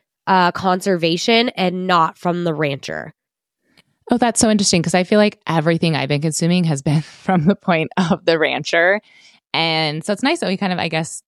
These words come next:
Speaker 2: there to know that there are both sides being represented in the news, because those are pretty much the two opposing views. Um, they're calling it the controversial,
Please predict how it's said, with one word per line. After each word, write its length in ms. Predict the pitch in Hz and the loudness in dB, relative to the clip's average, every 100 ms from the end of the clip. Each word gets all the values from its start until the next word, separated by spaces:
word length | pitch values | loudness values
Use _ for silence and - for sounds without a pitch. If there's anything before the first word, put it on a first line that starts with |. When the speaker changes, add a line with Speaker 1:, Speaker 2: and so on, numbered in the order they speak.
| - | -6
Speaker 2:
there 180 | 170 - | -6 -4
to 140 | - | -2
know 640 | 180 165 180 127 117 160 - | 0 2 2 2 0 0 -4
that 140 | 151 | -2
there 160 | 156 147 | 0 0
are 420 | 156 143 143 135 _ - | 0 0 0 -4 _ -2
both 180 | 135 | -2
sides 240 | - 113 - | -2 -4 -4
being 160 | - | -4
represented 500 | 117 - - - - | -4 -6 -8 -8 -6
in 80 | - | -4
the 60 | - | -2
news, 440 | - - - - _ _ _ - | -2 -2 -4 -8 _ _ _ -2
because 640 | 208 - 277 302 156 175 | -2 2 4 4 2 2
those 320 | 190 175 220 208 | 2 2 2 2
are 280 | 196 185 170 | 0 0 -2
pretty 220 | 185 170 | -4 -2
much 260 | 147 - | -4 -4
the 100 | - | -4
two 600 | 151 - 170 156 147 143 - | -4 0 0 2 0 -2 -2
opposing 560 | - 165 139 120 90 - | 0 2 0 -2 -8 -8
views. 540 | - 73 62 - - - | -4 -4 -4 -6 -8 -4
Um, 500 | 156 147 131 131 - - _ - | -2 -2 -2 -4 -8 -14 _ -2
they're 160 | 202 | -2
calling 240 | 240 359 403 | 2 2 2
it 100 | - | -2
the 80 | - | -2
controversial, 960 | - 180 202 190 - 196 190 196 202 | 0 0 2 0 2 2 4 4 0